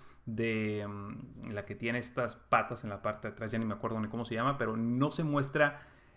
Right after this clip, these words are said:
no se muestra esa escena, el, eh, Iron Spider, prácticamente. No sé por qué, se supone que tiene una escena muy divertida con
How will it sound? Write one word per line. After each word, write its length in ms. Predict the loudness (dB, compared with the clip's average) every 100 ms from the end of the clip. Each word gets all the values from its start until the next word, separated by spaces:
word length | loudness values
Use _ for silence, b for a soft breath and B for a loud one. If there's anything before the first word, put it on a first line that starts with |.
| -8 -2
no 100 | 2
se 80 |
muestra 520 | 4 2 4 4 4 0
esa 180 | -2 0
escena, 320 | -2 -2 -2
el, 460 | -2 -2 -2 -4 -2
eh, 260 | 0 6
Iron 180 | 6 6
Spider, 460 | 2 4 4 2 -4 -16 -20 -12 -6
prácticamente. 800 | -4 -2 -2 -2 -4 -8 -12 -14 -18 -18 -20 -6
No 240 | 0 2 2
sé 100 | 0
por 220 | -2 0
qué, 140 | 0
se 100 | 0
supone 260 | -2 -2 0
que 80 | 0
tiene 200 | 0 2
una 420 | 4 4 2 -2
escena 300 | -4 -2 0
muy 120 | 0
divertida 540 | 0 0 0 2 2 2
con 280 | -2 -2